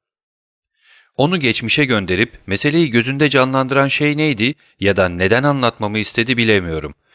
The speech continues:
Ama bir iptal telgrafı gelmeden bir an önce vakayı okurlarıma sunmak için şimdi notlarımı hızla toparlamakla uğraşıyorum.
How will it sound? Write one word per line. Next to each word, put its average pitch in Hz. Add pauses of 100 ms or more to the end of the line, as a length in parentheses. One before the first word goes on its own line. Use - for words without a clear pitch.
(160)
Ama 131
bir 110
iptal 123
telgrafı 107
gelmeden 101 (260)
bir 165
an 147
önce 110
vakayı 110
okurlarıma 113
sunmak 120
için 101 (220)
şimdi 147
notlarımı 104
hızla 127
toparlamakla 95
uğraşıyorum. 78